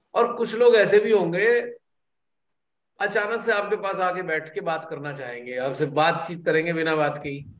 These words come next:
क्योंकि वो, वो लोग होंगे जिनके system receive कर रहे थे और उनके अंदर एक कशिश पैदा हुई, उनकी soul ने उनके अंदर एक प्रेरणा दी, "भाई इन साहब के पास जाके बैठ जाओ।" और कई बार वो ऐसी बातचीत छेड़ देते हैं, फिर आप बता देते हो कि "हाँ भाई ऐसे ऐसे भी आपको आनंद आ सकता है।"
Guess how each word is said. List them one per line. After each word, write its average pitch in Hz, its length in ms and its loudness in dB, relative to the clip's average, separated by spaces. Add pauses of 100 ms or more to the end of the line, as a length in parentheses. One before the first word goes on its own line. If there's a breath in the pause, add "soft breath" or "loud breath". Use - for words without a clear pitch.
(140)
क्योंकि 180 240 -6
वो, 208 200 6
वो 185 180 6
लोग 208 200 8
होंगे 165 300 2
जिनके 185 260 -2
system 175 400 -4
receive 180 320 -4
कर 147 120 0
रहे 139 160 -4
थे 127 220 -14 (840)
और 196 200 2
उनके 202 200 0
अंदर 214 300 4
एक 220 220 2
कशिश 202 280 0
पैदा 180 300 4
हुई, 160 240 2
उनकी 208 300 -6
soul 190 440 2
ने 165 280 -4 (440)
उनके 175 220 -2
अंदर 202 200 2
एक 208 160 -2
प्रेरणा 185 340 0
दी, 180 120 -4
"भाई 202 120 0
इन 185 440 -8
साहब 160 320 -2
के 185 60 -6
पास 175 180 0
जाके 170 260 0
बैठ 117 220 -10
जाओ।" 123 360 -12 (2000)
और 202 260 -2
कई 208 180 4
बार 226 140 6
वो 233 440 8
ऐसी 190 260 2
बातचीत 196 400 0
छेड़ 196 220 -2
देते 185 320 -2
हैं, 180 300 -2
फिर 190 140 0
आप 185 480 0
बता 131 300 -4
देते 135 240 -4
हो 143 120 -6
कि 156 140 -10
"हाँ 139 360 -4
भाई 160 120 0
ऐसे 143 320 0
ऐसे 135 180 -4
भी 147 140 -6
आपको 147 340 -2
आनंद 139 300 -6
आ 120 80 -6
सकता - 360 -12
है।" - 160 -14